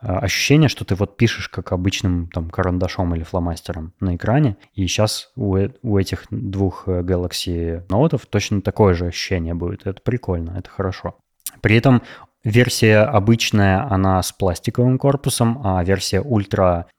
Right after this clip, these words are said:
э, со стеклянным корпусом, сзади стекло, ну, что более премиально ощущается. Но эти оба, оба девайса очень мощные, все такое, там суперпроцессоры, э, можно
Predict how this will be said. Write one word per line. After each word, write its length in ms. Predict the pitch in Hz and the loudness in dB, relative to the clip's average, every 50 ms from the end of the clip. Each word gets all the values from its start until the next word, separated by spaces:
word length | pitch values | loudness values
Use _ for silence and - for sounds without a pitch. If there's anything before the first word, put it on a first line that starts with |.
| _ - | _ -6
э, 440 | 117 98 92 90 87 87 90 90 90 - | -4 -2 -2 -2 -2 -2 -2 -4 -6 -6
со 140 | - - | -4 -4
стеклянным 500 | 98 - - 104 - 92 85 85 87 92 98 | -4 -2 -4 -2 -2 -2 -2 0 -2 -4 -2
корпусом, 520 | - 139 139 135 - - - 117 101 95 | -2 -2 -2 -2 -4 -4 -2 -2 -2 -2
сзади 400 | 92 - 104 95 87 90 85 82 82 | -2 0 0 0 0 -2 -6 -8 -8
стекло, 580 | - - - 101 - - 98 92 90 110 135 143 - _ | -10 -8 -6 -8 -6 -4 -2 0 0 0 0 -2 -4 _
ну, 220 | 123 110 98 92 | -2 0 0 0
что 340 | 87 - - - 95 90 87 - _ - | -2 -4 -4 -4 -4 -4 -6 -8 _ -2
более 300 | 110 110 104 95 90 87 | 0 0 0 0 -2 -4
премиально 500 | - - 98 92 90 90 90 90 104 123 | -2 0 0 2 2 0 0 0 -2 -2
ощущается. 680 | 123 - - - - 123 117 120 117 - - 113 107 - _ _ _ _ - | -4 -6 -8 -4 -2 0 0 0 -2 -4 -6 -8 -8 -10 _ _ _ _ -6
Но 680 | 110 101 101 107 107 104 104 101 98 98 101 139 - - _ | -2 0 2 4 4 4 4 4 4 2 0 -2 -8 -6 _
эти 280 | 120 107 - - 110 107 | -2 0 0 2 2 4
оба, 640 | 107 113 113 107 104 98 92 90 90 101 117 - _ _ _ _ - | 4 4 4 4 4 4 4 4 2 -2 -6 -10 _ _ _ _ 0
оба 240 | 113 107 101 98 90 | 2 2 4 4 2
девайса 500 | 85 92 90 95 95 92 - - - 87 | 2 2 2 2 2 2 0 -2 -4 -4
очень 260 | 87 87 - - 90 | -4 -4 -4 -4 -4
мощные, 920 | 82 82 82 82 82 90 107 139 160 - - - 135 131 123 123 123 120 113 | -4 -4 -4 -2 0 2 4 4 4 2 2 0 2 2 4 4 4 2 0
все 160 | - - - | 0 -2 -4
такое, 400 | - 90 - - 139 143 135 120 | -4 -4 -2 0 2 2 2 2
там 300 | 98 90 87 87 87 - | 0 -2 -2 -4 -6 -8
суперпроцессоры, 1120 | - - 107 90 95 92 - - - 92 - - 151 160 - - - 127 120 120 113 107 - - - - _ | -6 -4 -2 -2 -2 -4 -4 -6 -10 -10 -2 2 2 2 2 2 0 2 2 2 2 0 -2 -10 -20 -14 _
э, 240 | 98 95 90 90 87 | -6 -4 -4 -2 0
можно 560 | 90 92 95 90 87 95 90 87 87 87 - | 2 2 2 2 2 0 -2 -2 -4 -6 -8